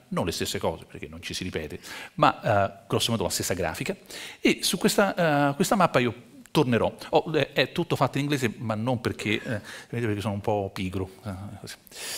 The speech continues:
E, mm, questi sono i quattro argomenti che tratteremo oggi. Uno è, il primo è come interpretare l'intelligenza artificiale. Che cos'è l'intelligenza artificiale?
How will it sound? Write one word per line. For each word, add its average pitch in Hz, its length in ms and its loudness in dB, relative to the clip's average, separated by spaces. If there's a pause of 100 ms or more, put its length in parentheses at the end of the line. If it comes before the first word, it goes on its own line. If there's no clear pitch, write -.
(300)
E, 165 200 8
mm, 139 500 0 (1300)
questi - 240 4
sono 143 140 2
i 117 40 2
quattro 135 460 2
argomenti 131 520 4
che 117 100 0
tratteremo 110 440 0
oggi. 95 320 -4 (1080)
Uno 220 420 2
è, 139 60 4
il 113 100 2
primo 202 280 2
è - 380 0 (380)
come 147 200 2
interpretare 123 440 2
l'intelligenza 107 480 -2
artificiale. 98 520 -4
Che 226 140 -4
cos'è 101 240 0
l'intelligenza 95 480 -6
artificiale? - 500 -8